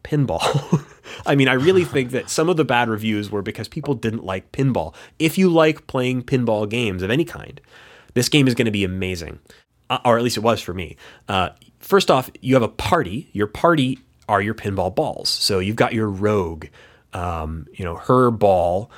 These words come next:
is brown in color, and it moves very quickly compared to the other balls. It's got a high agility rating, uh, and which means that when you tilt, uh, you get more oomph out of your tilt.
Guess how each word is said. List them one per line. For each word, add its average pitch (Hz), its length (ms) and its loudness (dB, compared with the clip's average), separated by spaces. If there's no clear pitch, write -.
is 87 160 -8
brown 101 640 0
in 110 180 -6
color, 95 460 -6
and 92 540 -4
it 107 140 -2
moves 120 280 4
very 113 220 4
quickly - 560 0
compared 101 340 -4
to - 80 -6
the 92 140 -4
other 87 160 -2
balls. 80 540 -4
It's 85 120 -10
got 101 100 -2
a 92 60 -2
high 104 220 0
agility 98 640 2
rating, 87 460 -6
uh, 95 320 0
and 120 640 2
which 131 180 0
means 139 200 4
that 113 120 0
when 107 140 0
you 101 100 -2
tilt, 117 400 0
uh, 92 300 -4
you 104 160 -6
get 110 180 0
more 113 360 2
oomph 139 340 -2
out 98 140 -2
of 87 60 -6
your 87 100 -8
tilt. - 460 -4